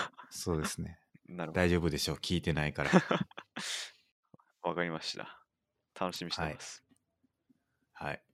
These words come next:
Speaker 1: よろしくお願いします。
Speaker 2: はい。
Speaker 1: ありがとうございます。
Speaker 2: ありがとうございます。
Speaker 1: じゃあ次お願いします。
Speaker 2: はい。えー、これもツイートっすね。
Speaker 1: うん。
Speaker 2: 「外出中もそうだけど、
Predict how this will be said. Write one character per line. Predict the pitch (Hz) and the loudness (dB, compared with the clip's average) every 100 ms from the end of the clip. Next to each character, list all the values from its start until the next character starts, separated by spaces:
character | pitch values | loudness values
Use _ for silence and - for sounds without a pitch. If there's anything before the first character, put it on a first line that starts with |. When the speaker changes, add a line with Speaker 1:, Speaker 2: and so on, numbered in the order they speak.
| _ | _
Speaker 1:
よ | - | -6
ろ | 73 | -4
し | - | -4
く | 73 | -6
お | |
願 | 67 | -6
い | |
し | - | -8
ま | 67 | -10
す。 | - - - - | -12 -16 -14 -8
Speaker 2:
は | 78 | -6
い。 | 71 - _ - | -8 -12 _ 6
Speaker 1:
あ | 101 | 8
り | |
が | 92 | 8
と | 82 | 6
う | |
ご | 73 | -2
ざ | |
い | 67 | -4
ま | 65 | -6
す。 | - - | -10 -6
Speaker 2:
あ | 85 | -6
り | |
が | 82 | -6
と | |
う | 67 | -6
ご | |
ざ | 71 | -8
い | |
ま | 67 - | -8 -12
す。 | - - - - | -14 -14 -16 -2
Speaker 1:
じ | - | 4
ゃ | 82 | 4
あ | |
次 | - 104 85 | 4 2 2
お | 76 | 4
願 | 78 78 76 | 4 2 2
い | |
し | 76 76 | 0 -4
ま | 71 | -4
す。 | - - - _ | -6 -8 -14 _
Speaker 2:
は | 85 82 | -6 -6
い。 | - - | -6 -8
え | 82 85 82 80 | -6 -4 -4 -6
ー、 | _ - | _ -10
こ | 107 | -4
れ | 98 98 98 98 98 | -2 0 0 0 0
も | 95 92 90 | -4 -8 -8
ツ | - 98 | -4 -4
イ | |
ー | 92 | -2
ト | 95 | -6
っ | |
す | - - | -6 -8
ね。 | - - - _ _ | -10 -10 -18 _ _
Speaker 1:
う | 107 | -4
ん。 | 85 | 2
Speaker 2:
「外 | 98 107 | 4 4
出 | - 107 | 2 -2
中 | - 107 | 4 4
も | 104 | 4
そ | 101 107 | 2 2
う | 90 | 2
だ | 85 | 0
け | 80 | 2
ど、 | 87 85 | 4 4